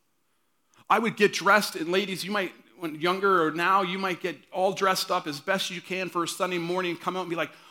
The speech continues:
"Mom, look how beautiful I am." "Well, no, no, sweetheart." What if she, if she's beautiful, she's beautiful.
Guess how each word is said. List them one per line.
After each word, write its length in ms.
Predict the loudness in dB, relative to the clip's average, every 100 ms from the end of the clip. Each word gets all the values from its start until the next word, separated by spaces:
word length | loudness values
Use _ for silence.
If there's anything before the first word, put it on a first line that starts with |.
| -10 4
"Mom, 260 | 6 6
look 160 | 4 2
how 140 | 2
beautiful 580 | 0 4 6 6 4 2
I 140 | 4
am." 360 | 4 2 -2 -8 _ -20 _ -14
"Well, 280 | -8 -6 -4
no, 260 | -4 -4
no, 220 | -6 -6
sweetheart." 560 | -6 -6 -8 -8 -12 -12 _ _ _ _ _ _ _ _ _ _ _ _
What 120 | -20
if 80 | -20 -20
she, 80 | _ _ _ _ _ _ _ _ _ _ _ _ _ _
if 80 | -20
she's 180 | -20 -20
beautiful, 500 | -18 -18 -18 _ -20
she's 200 | -20 _
beautiful. 320 | -18 -18